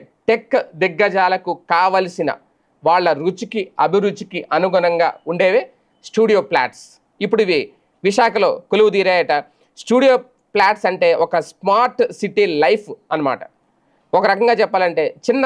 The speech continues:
స్థలం, అక్కడ మహా అయితే నాలుగు వందల నుంచి ఆరు వందల ఎస్ఎఫ్టీ స్క్వేర్ ఫీట్,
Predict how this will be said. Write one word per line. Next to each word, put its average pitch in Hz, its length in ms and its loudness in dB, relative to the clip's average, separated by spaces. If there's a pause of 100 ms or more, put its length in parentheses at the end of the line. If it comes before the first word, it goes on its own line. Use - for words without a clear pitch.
(100)
స్థలం, 170 260 -2 (220)
అక్కడ 143 160 -6 (200)
మహా 196 200 0
అయితే 202 140 -4 (100)
నాలుగు 180 180 0
వందల 175 220 -2
నుంచి 196 180 -6
ఆరు 160 120 0
వందల 156 220 -2
ఎస్ఎఫ్టీ 139 300 -8 (120)
స్క్వేర్ 143 280 -2
ఫీట్, - 180 -10